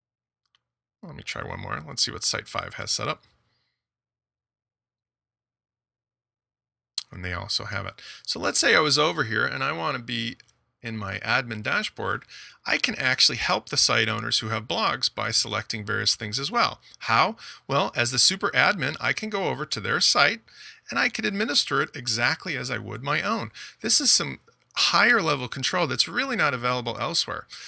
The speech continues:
So let's say, for example, we go to Site four. I'm gonna go to their back end by clicking on that, and that'll take me to their admin dashboard. Here, I can go ahead and on their behalf select a different theme for Site four. So I click themes, and let's go with the crisp theme.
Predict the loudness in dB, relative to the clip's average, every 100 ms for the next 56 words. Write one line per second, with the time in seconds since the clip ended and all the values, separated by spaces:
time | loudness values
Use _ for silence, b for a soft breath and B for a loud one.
0 | B 2 4 6 6 4 2 0 2 2
1 | 2 0 2 4 6 6 4 -2 0 0
2 | -2 B B B -6 2 4 4 6 4
3 | 8 6 6 2 0 -2 -4 -6 -4 -8
4 | -6 -4 -4 -4 -6 -8 _ -6 -4 -2
5 | 0 0 0 -6 0 0 0 -2 -4 0
6 | 0 0 -4 -8 -8 _ B B B B
7 | 4 6 8 6 4 2 0 2 2 0
8 | 0 -2 -2 -2 -2 0 2 0 2 0
9 | 2 -2 -4 -8 -6 -4 -4 -6 -4 -2
10 | -4 -6 -2 0 0 -2 -4 -2 -2 -2
11 | _ B B B B B -12 -10 -8 -8
12 | -8 -2 0 0 -2 -4 0 0 2 2
13 | 0 -2 -6 2 6 6 4 -4 -2 -6